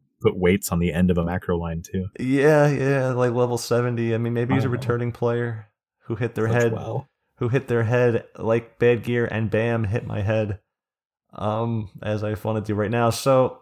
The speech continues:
Speaker 2: Simon says, uh, Bartek S W T on Reddit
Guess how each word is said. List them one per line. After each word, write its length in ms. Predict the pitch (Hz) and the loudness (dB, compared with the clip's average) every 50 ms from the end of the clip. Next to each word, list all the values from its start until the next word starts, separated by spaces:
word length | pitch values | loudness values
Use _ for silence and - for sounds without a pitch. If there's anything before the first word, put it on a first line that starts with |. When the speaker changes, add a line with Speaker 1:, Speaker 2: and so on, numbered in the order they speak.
| _ _ - | _ _ -8
Speaker 2:
Simon 400 | - - 147 151 156 147 143 120 | 0 2 2 4 4 2 0 0
says, 420 | - - 117 110 110 110 101 95 - _ _ _ - _ _ _ _ _ _ - | 0 2 4 4 4 2 2 -2 -6 _ _ _ -20 _ _ _ _ _ _ -8
uh, 240 | 95 95 95 95 92 | -6 -4 -4 -4 -6
Bartek 640 | 90 - 107 107 110 110 - - 107 101 - - - | -2 0 0 0 0 0 0 -2 -2 -2 -2 -6 -6
S 180 | 98 98 - - | -6 -6 -6 -4
W 340 | - 104 98 87 95 90 87 | -4 -2 -2 -2 -2 -4 -6
T 420 | - - - 95 92 87 87 87 82 | -6 -6 -6 -4 -4 -2 -4 -4 -6
on 340 | - - 82 85 82 82 | -8 -8 -8 -8 -8 -8
Reddit 400 | 82 82 85 87 85 87 85 85 | -6 -6 -6 -4 -4 -4 -6 -6